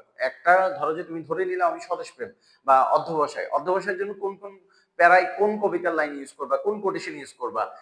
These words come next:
সে কোন ইংরেজি বাক্য ব্যবহার করবা, সেটা কিন্তু তুমি লিখে রাখবা, নোট করে রাখবা। অর্থাৎ শুধুমাত্র রচনার ক্ষেত্রে শুধুমাত্র পয়েন্টগুলো মুখস্থ করবা।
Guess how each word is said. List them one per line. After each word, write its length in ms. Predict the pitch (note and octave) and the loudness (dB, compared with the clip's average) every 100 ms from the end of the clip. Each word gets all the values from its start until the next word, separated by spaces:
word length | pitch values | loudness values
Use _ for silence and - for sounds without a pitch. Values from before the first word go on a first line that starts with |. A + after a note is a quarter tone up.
| _ | _
সে 120 | - | -18
কোন 340 | C3 F3 F#3+ F#3 | -2 0 0 -2
ইংরেজি 380 | E3 F3 F3 E3 | -2 2 2 4
বাক্য 300 | D3+ - E3 | 0 0 -4
ব্যবহার 360 | D3+ C3+ C#3+ C3 | -4 -2 -4 -8
করবা, 300 | B2+ G#2+ A2 | -10 -10 -10
সেটা 220 | D#3 D#3 | -6 -6
কিন্তু 320 | D#3+ D3+ - | -6 -8 -8
তুমি 360 | - D3 - _ _ - | -8 -16 -16 _ _ -10
লিখে 200 | D3+ D3+ | -6 0
রাখবা, 240 | C#3+ A#2 | 0 0
নোট 220 | A#2+ D3+ - | -2 -4 -4
করে 180 | C3+ A#2 | -2 -2
রাখবা। 300 | G#2+ - - _ - | -2 -6 -14 _ -10
অর্থাৎ 320 | C#3+ G3+ G#3 - | -8 -6 -8 -8
শুধুমাত্র 640 | - A#3+ A3 - - - _ _ | -6 0 0 -2 -10 -12 _ _
রচনার 340 | - F#3 F#3 F#3+ | -2 0 -2 -4
ক্ষেত্রে 400 | G3+ G#3 G#3 G#3+ | -6 -4 -4 -4
শুধুমাত্র 640 | G#3+ G#3+ G3+ G3+ - - G#2+ | -6 -8 -2 -2 -4 -14 -2
পয়েন্টগুলো 460 | D3 D3+ D#3 D3+ D3 | 0 0 -2 -6 -6
মুখস্থ 300 | B2+ B2+ - | -8 -20 -12
করবা। 380 | B2 G#2 F#2+ | -10 -6 -8